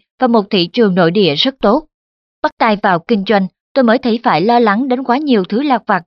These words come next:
cũng như to lớn. Mới hai mươi lăm tuổi đời, tôi đã mất ngủ thường xuyên.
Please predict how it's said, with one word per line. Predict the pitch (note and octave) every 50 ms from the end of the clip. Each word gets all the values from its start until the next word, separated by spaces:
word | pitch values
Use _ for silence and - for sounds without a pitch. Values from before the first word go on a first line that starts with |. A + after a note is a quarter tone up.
| _ -
cũng | G3 F3 F3+ A3+
như | A#3 A#3 G#3 F#3+
to | F#3+ - G3 F3+
lớn. | E3 D#3+ E3+ G#3+ D#4+ - _ _ _ _ _ _ _ _ -
Mới | - F#3+ G3 B3+
hai | C#4 C4+ C4+ A#3+
mươi | A3+ A#3+
lăm | A#3 A3+ G#3+ G#3+
tuổi | - G#3+ D#3+ D3
đời, | F#3+ A3+ G3+ F3+ D#3 - _ _ _ _ _ _ -
tôi | C#4+ B3+
đã | - E3 E3+
mất | G#3+ C#4 D#4+ -
ngủ | C4+ A3 F3+ D#3 E3 -
thường | - C4+ G#3+ F3
xuyên. | - - A3+ G#3 F#3+